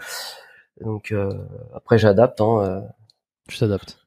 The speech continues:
Speaker 1: J'adapte si, euh, bah, par exemple, des fois, il va me donner un, un superset, si je vois que j'y arrive pas, bah, je le fais en deux fois, et puis tant pis, hein. De toute façon, c'est mieux que rien, hein, donc, euh.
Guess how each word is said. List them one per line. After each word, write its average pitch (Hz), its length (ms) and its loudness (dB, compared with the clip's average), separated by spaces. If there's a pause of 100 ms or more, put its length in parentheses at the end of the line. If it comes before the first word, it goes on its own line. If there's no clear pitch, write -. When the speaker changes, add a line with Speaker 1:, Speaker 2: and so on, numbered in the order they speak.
(580)
Speaker 1:
J'adapte 101 480 2
si, 113 260 2
euh, 95 260 2
bah, 90 160 -10
par 104 160 0
exemple, 110 220 2
des 107 100 -2
fois, 120 160 -2
il 113 40 0
va 107 80 2
me 104 80 0
donner 110 180 4
un, 107 220 4
un 104 100 2
superset, 113 560 2
si 110 120 -2
je 101 80 -2
vois 110 100 4
que 101 60 0
j'y 104 80 2
arrive 98 240 -2
pas, 131 140 4
bah, 110 120 2
je 98 120 -4
le 92 40 -4
fais 101 120 -6
en 98 60 0
deux 98 120 -4
fois, 113 200 -2
et - 40 -6
puis - 140 -14
tant 98 120 -8
pis, - 140 -14
hein. 110 80 -6
De - 40 -6
toute - 840 -14
façon, 120 160 2
c'est 107 160 2
mieux 107 160 2
que 104 100 2
rien, 120 200 6
hein, 110 140 0
donc, 107 200 -14
euh. - 60 -16